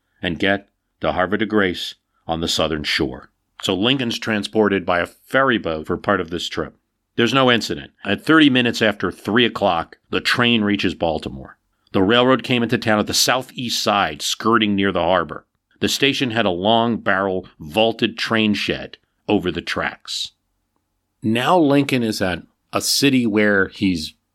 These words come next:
not well supported, a city that is known for political violence, a city that in just a few months is going to attack Union soldiers as they go from one train station to another. Lincoln's only advantage is that no one knows he's here,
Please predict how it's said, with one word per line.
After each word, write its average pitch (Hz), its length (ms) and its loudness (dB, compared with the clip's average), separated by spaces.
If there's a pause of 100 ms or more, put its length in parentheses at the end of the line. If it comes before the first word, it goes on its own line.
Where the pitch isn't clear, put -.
(140)
not 92 440 -2
well 92 280 0
supported, 82 680 -4 (420)
a 92 120 -2
city 117 340 4
that 101 180 2
is 92 160 0
known 113 300 2
for 117 140 -4
political 98 560 0
violence, 90 500 -2
a 82 60 -8
city 123 380 2
that 98 280 0 (340)
in 135 220 2
just 160 300 0
a 147 40 2
few 139 220 0
months 107 320 0
is 92 140 -2
going 101 260 0
to 90 100 -4
attack 101 440 -4
Union 92 340 -4
soldiers 85 640 -2 (260)
as 85 180 0
they 90 120 2
go 95 200 4
from 87 200 -4
one 95 320 0
train 90 320 -4
station 85 480 -4
to 78 160 -4
another. 71 440 -10 (560)
Lincoln's 139 440 2
only 123 280 4
advantage 110 500 0
is 80 140 -4
that 71 200 -12
no 87 220 -2
one 92 240 0
knows 85 300 -4
he's 80 220 -10
here, 90 440 -4